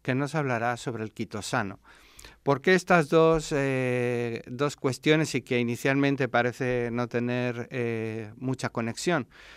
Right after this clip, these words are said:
Pues, eh, muy importante, porque las legumbres, eh, es una fuente de nutrientes muy importante y que hasta hace muy poco ha-, habían sido denostadas.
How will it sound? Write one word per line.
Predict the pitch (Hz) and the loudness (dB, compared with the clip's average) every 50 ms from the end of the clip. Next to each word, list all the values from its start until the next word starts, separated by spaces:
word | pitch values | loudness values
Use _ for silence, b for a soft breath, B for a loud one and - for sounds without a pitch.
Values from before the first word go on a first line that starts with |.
| B B B B B _ | B B B B B _
Pues, | - 139 135 127 - 139 - | 2 2 2 2 0 -2 -2
eh, | 135 131 131 131 131 127 127 | 2 4 4 6 6 6 6
muy | 143 165 190 | 6 6 6
importante, | 202 180 - 147 127 - - 147 156 151 147 135 117 | 6 6 4 4 4 4 4 2 2 4 2 0 0
porque | - 113 - - 120 | 0 -4 -2 -2 -2
las | 113 117 113 110 | 0 -2 -2 -2
legumbres, | 120 120 117 143 156 160 160 160 165 175 190 202 190 - - - - | -2 -2 0 0 0 2 2 2 4 4 2 2 -2 -6 -10 -8 -4
eh, | 135 123 123 120 120 120 120 - - | -2 0 2 2 2 2 0 0 0
es | 151 147 - | -2 -2 0
una | 180 170 165 151 | 0 2 2 0
fuente | - - - 160 156 160 151 143 - - 139 139 131 131 131 - - | 0 -2 0 2 2 2 2 -2 -2 0 0 2 2 0 -2 -4 -6
de | 127 110 113 120 120 117 117 120 117 | -8 -4 -2 -2 0 0 0 0 0
nutrientes | 120 123 120 - - 135 147 165 165 156 - 120 110 - | 0 -2 -2 -2 -2 0 2 2 2 2 0 -2 0 0
muy | 131 135 156 | 0 0 0
importante | 185 185 - - 135 120 110 - 139 139 139 131 135 147 151 170 170 B B B B B B B | 0 -2 0 0 -2 -2 0 -2 -2 -2 -2 -2 0 0 -2 -2 -2 B B B B B B B
y | 135 123 | -6 -2
que | - - 151 | 4 4 4
hasta | 147 - - 165 | 4 4 4 2
hace | 165 - - 147 | 2 4 2 0
muy | 139 143 147 139 | 2 2 2 0
poco | 131 - 135 127 147 143 143 - - | 0 -2 -2 0 0 -2 -2 -2 -2
ha-, | 127 127 123 120 - | 0 2 2 2 2
habían | 143 123 117 127 131 131 | 0 0 0 0 0 0
sido | - - 127 123 127 135 135 | -2 -2 -2 0 0 0 0
denostadas. | 120 107 104 101 - - - 110 101 101 98 92 - | -2 -2 -4 -8 -10 -8 -8 -8 -8 -8 -12 -16 -18